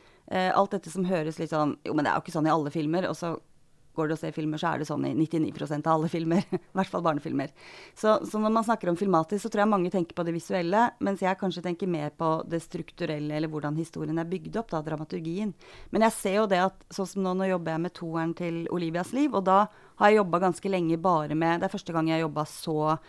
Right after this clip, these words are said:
eh, mye struktur. Altså, nå har jeg hele historien på en, eh, A fire-side, eh, og jeg har ikke skrevet den ut ennå, men, eh, det kommer til å gå lekende lett <laughs> når den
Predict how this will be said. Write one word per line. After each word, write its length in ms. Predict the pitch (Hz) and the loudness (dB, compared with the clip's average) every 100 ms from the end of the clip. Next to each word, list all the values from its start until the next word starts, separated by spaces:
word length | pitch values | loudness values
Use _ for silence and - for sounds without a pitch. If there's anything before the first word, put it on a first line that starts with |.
| - - - - - | -20 -20 -20 -20 -4
eh, 320 | 180 175 165 | 4 4 4
mye 220 | 175 180 165 | 2 2 0
struktur. 600 | - 175 - 254 277 285 - | -4 -10 -4 2 2 2 -4
Altså, 160 | 185 202 | -4 0
nå 120 | 180 | 2
har 200 | 180 160 170 | 4 4 4
jeg 80 | 165 | 2
hele 160 | 151 | 0
historien 360 | 151 160 156 156 | -4 -4 -4 -4
på 100 | 170 | -4
en, 460 | 160 160 160 160 160 _ - | -4 -2 -2 -4 -6 _ -6
eh, 260 | 165 160 160 | -4 -4 -4
A 120 | 160 | -4
fire-side, 600 | 175 160 - 165 190 226 - _ - - _ | -4 -8 -8 -2 0 0 -2 _ -20 -20 _
eh, 680 | - 165 160 165 160 160 160 - _ _ - | -8 -6 -4 -4 -4 -4 -6 -8 _ _ 0
og 60 | |
jeg 80 | 175 | 0
har 40 | |
ikke 140 | 170 160 | 0 -6
skrevet 280 | 175 156 156 | -2 -2 -2
den 80 | 156 | -4
ut 80 | 160 | -2
ennå, 200 | 160 202 214 - | 0 0 -2 -6
men, 460 | 170 165 160 165 160 | -2 0 0 0 -2
eh, 320 | 156 156 156 | -2 -4 -4
det 160 | 156 170 | -6 -6
kommer 180 | 175 156 | -4 -4
til 120 | 170 | -4
å 60 | 160 | -4
gå 60 | 165 | -4
lekende 560 | 175 180 170 - 170 180 | -2 -2 -4 -6 -2 0
lett 300 | 226 - - - 196 - 165 | 0 -2 -12 -4 -2 -2 -4
<laughs> 360 | - - - 196 | -8 -16 -2 4
når 160 | 185 | 6
den 220 | 170 165 | 6 6